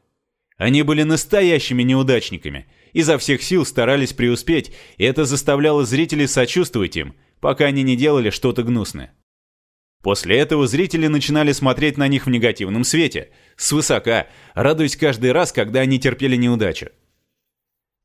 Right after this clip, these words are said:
То, что я чувствовала к ним, было слишком похоже на то, как Эмма Мэдисон и София смотрели на меня,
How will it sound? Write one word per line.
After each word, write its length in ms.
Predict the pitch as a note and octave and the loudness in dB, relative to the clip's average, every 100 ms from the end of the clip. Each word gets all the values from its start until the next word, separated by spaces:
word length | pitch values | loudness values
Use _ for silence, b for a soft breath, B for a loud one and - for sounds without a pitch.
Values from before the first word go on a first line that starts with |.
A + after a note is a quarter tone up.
| - | 2
То, 160 | C#3+ | 2
что 220 | C#3 D3 | 2 2
я 240 | C3 D3 F3 | 2 2 0
чувствовала 500 | D#3+ D3+ D#3+ D3 C#3+ | -2 -2 0 0 0
к 80 | C#3+ | 0
ним, 220 | D3+ C#3+ | 0 2
было 200 | C#3+ C#3+ | 2 2
слишком 460 | - C#3 D#3 D#3 | 0 -2 -2 -2
похоже 420 | B2+ B2+ C#3 B2 A2+ | -2 -2 0 0 0
на 140 | G#2+ | -2
то, 200 | D3+ C3+ | 0 0
как 260 | - F#2+ - | 0 -4 -4
Эмма 300 | C3 B2 A2 | -2 -2 -2
Мэдисон 580 | G#2 A#2 C3+ A#2 - G#2+ | -2 0 0 -2 -4 -4
и 160 | G2 A2 | -4 -6
София 440 | - A#2+ D#3+ D3 | -2 -2 0 0
смотрели 480 | A2+ A2 F#2+ A#2 A#2 | 0 -2 0 0 0
на 100 | B2 | 2
меня, 420 | C3+ D#3 B2 D2+ | 0 0 0 -2